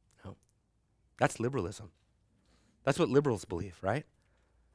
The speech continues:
It doesn't matter if the Exodus actually happened, as long as you believe in the meaning of the Exodus,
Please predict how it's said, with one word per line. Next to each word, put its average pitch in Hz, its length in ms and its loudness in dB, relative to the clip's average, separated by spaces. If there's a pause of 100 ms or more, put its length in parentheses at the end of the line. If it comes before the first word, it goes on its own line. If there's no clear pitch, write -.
(440)
It 151 120 -2
doesn't 190 280 -4
matter 143 500 -8
if 104 160 -10
the 110 180 -10
Exodus 113 640 -8
actually 101 420 -10 (220)
happened, - 320 -14 (1600)
as 117 140 -2
long 147 180 4
as 135 140 0
you 131 80 -6
believe 117 400 -4
in 104 100 -6
the 95 60 -8
meaning 120 500 -4
of 107 140 -14
the - 120 -20
Exodus, - 680 -20